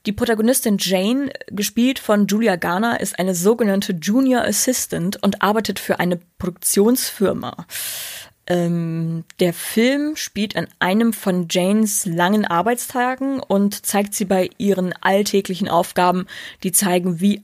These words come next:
absurd breit ihr Tätigkeitsfeld ist und vor allem, wie unfassbar unangenehm und bedrückend dieser Job sein kann. Sie bemerkt irgendwann, dass ihr Vorgesetzter mit ihm untergeordneten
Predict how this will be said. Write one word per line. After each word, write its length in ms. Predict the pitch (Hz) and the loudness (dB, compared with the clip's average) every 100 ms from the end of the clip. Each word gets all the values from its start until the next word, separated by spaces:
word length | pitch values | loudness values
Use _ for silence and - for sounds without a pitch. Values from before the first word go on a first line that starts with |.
| _ | _
absurd 800 | - - - 165 175 202 190 190 - _ | -4 -2 -4 0 2 4 2 -2 -14 _
breit 540 | 185 160 160 170 175 | -2 0 2 2 2
ihr 160 | - 175 | 0 0
Tätigkeitsfeld 880 | - 202 190 - - - - 160 - | 0 0 -2 -2 -2 -2 -2 -2 0
ist 280 | 202 202 - - - - | 0 0 -6 -16 -16 -2
und 160 | 240 | 0
vor 140 | 254 208 | 0 0
allem, 240 | 170 170 165 - - | 2 0 -4 -8 -4
wie 180 | 226 - | -4 0
unfassbar 840 | 220 233 240 - - 170 - - 180 | 2 4 2 -2 -2 -2 -2 -2 0
unangenehm 480 | 175 165 160 165 | 0 -2 -4 -6
und 100 | - | -8
bedrückend 400 | 170 170 175 165 | -6 -2 -4 -2
dieser 200 | 170 165 | -6 -6
Job 200 | 165 160 | -8 -8
sein 240 | - 151 - | -10 -10 -10
kann. 240 | - - - _ _ _ _ _ _ _ _ - | -12 -14 -16 _ _ _ _ _ _ _ _ -8
Sie 140 | 190 | -4
bemerkt 320 | 185 196 190 - | 2 2 2 2
irgendwann, 420 | 220 247 220 233 - - - - | 2 4 2 0 -4 -16 -16 -6
dass 240 | 190 - | -4 0
ihr 140 | 190 | -2
Vorgesetzter 600 | 180 196 208 202 208 196 | 0 2 2 0 0 0
mit 360 | 190 185 - - - | 2 0 -2 -8 2
ihm 260 | 208 226 | 4 4
untergeordneten 1080 | 220 208 208 196 185 185 190 190 185 180 | 2 2 2 0 0 0 -2 -4 -2 -2